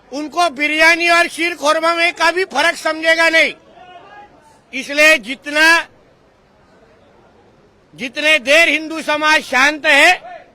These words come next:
उतना ये लोग, सब लोग सोच के इस तरीके का वक्तव्य करें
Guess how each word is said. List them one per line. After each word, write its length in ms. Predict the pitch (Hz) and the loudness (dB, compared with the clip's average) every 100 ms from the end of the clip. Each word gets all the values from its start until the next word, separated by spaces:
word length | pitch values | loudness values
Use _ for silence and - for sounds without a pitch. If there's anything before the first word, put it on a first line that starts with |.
| _ _ _ _ _ _ _ _ - _ _ - - 381 - _ _ _ _ _ - | _ _ _ _ _ _ _ _ -20 _ _ -20 -20 -20 -20 _ _ _ _ _ -16
उतना 400 | 254 285 302 320 | -14 -4 2 4
ये 200 | 302 294 | 6 4
लोग, 200 | 311 - | 4 0
सब 260 | - 302 294 | -2 -4 0
लोग 340 | 302 302 254 _ _ - | 2 2 -2 _ _ -20
सोच 420 | - 277 302 - | -6 -2 -2 -4
के 260 | 320 302 294 | 0 0 0
इस 120 | - | -2
तरीके 360 | 285 285 294 | -4 -2 -4
का 160 | 285 277 | -2 -2
वक्तव्य 540 | 262 - - 277 277 | -2 -6 -4 -2 -2
करें 380 | - 254 294 349 | -4 0 2 0